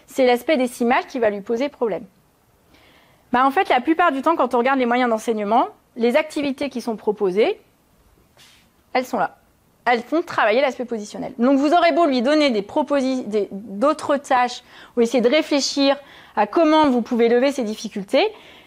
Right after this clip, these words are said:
bah, dans la plupart des activités qu'on trouve, en fait, elles font travailler l'aspect positionnel. Alors, comment on fait ?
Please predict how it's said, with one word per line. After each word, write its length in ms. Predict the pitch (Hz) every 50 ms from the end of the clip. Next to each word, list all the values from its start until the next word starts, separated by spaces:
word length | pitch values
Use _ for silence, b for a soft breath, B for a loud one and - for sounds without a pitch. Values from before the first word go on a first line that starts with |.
| B B B B -
bah, 240 | 220 220 226 220 -
dans 100 | 220 247
la 160 | 262 269 262
plupart 460 | 262 269 - 339 359 359 359 349 339 320
des 140 | 277 254
activités 540 | 262 262 262 - 269 254 254 247 247 - 254
qu'on 180 | 254 240 214 208
trouve, 340 | - - - 294 370 403 302 196 185 - _ _ _ _ _ _ _ -
en 120 | 226 220
fait, 220 | 220 - 339 370 -
elles 120 | 254 208
font 160 | 208 - 254
travailler 460 | 233 - - 302 285 269 262 262 320
l'aspect 300 | 349 302 247 240 - 285
positionnel. 560 | 269 - 254 220 214 220 - - 220 175 156 - - _ _ _ _ _ _ _ _ _ _ - _ _ _ _ _ _ _ b b b b b b b b b b b b b b b
Alors, 300 | - 254 269 269 220 -
comment 300 | - - 349 349 370 359
on 80 | 330 277
fait ? 300 | - - - 254 277 403